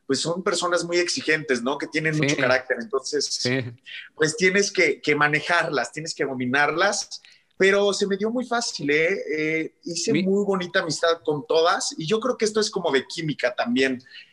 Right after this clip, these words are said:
Speaker 1: Y como s-, se dieron cuenta que yo sabía también,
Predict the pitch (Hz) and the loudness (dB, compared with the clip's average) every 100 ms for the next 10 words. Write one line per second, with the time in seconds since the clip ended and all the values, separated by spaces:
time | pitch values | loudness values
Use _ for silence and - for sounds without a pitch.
0 | _ _ 175 175 170 175 180 175 - _ | _ _ -2 0 0 2 2 0 -10 _
1 | - 180 185 196 220 240 202 208 202 - | -2 2 4 6 4 2 0 0 0 -2
2 | 143 147 165 185 175 190 160 151 180 - | -2 0 0 0 0 2 2 2 0 -4
3 | 135 139 147 165 185 | -4 0 0 0 -4